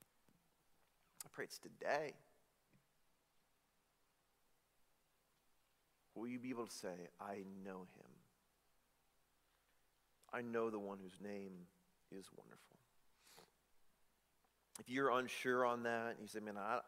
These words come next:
I actually don't know," I would love to talk to you about that. No strings attached. I would love to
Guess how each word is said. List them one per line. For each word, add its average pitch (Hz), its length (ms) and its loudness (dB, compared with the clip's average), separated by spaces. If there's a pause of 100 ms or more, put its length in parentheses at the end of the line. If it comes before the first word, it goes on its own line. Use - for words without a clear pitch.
(180)
I 120 60 0
actually 113 260 -6
don't 101 200 -4
know," 107 260 -4 (800)
I 131 100 4
would 117 200 0 (120)
love 101 460 2
to - 60 -20
talk - 260 -12 (120)
to - 60 -20
you 50 80 -12
about - 260 -12
that. - 160 -6 (960)
No 117 100 -2
strings 110 340 -8
attached. - 500 -10 (920)
I 104 100 -2
would 98 140 -4
love 104 140 0
to 92 60 -6